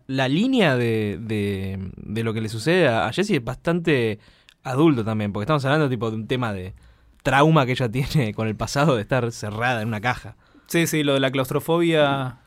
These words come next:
Speaker 2: Aparte es interesante lo que hacen de que se burla de la película de terror, pero después el, su miedo real es, es mucho más,
Speaker 1: Claro.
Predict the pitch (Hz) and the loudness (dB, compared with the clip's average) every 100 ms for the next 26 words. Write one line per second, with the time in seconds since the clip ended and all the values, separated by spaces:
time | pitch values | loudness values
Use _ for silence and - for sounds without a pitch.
0 | - 127 165 165 160 160 151 156 160 147 | -4 2 2 2 0 0 0 0 2 2
1 | 151 151 147 135 131 139 139 147 143 135 | 2 0 -2 -2 -2 -2 0 2 2 2
2 | 127 131 139 135 131 131 139 143 147 135 | -2 -2 0 0 0 -2 2 4 4 0
3 | 127 117 120 135 131 135 127 131 147 - | -4 -4 -2 -2 -2 -8 -10 -8 -8 -6
4 | 139 131 139 156 147 147 135 123 127 131 | -2 0 2 2 4 4 2 0 0 2
5 | 143 147 123 117 - - - 113 131 131 | 2 2 0 -6 -10 -16 -12 -6 -6 -6
6 | 127 127 127 - - - - 117 110 | -4 -4 -6 -10 -14 -16 -12 -8 -8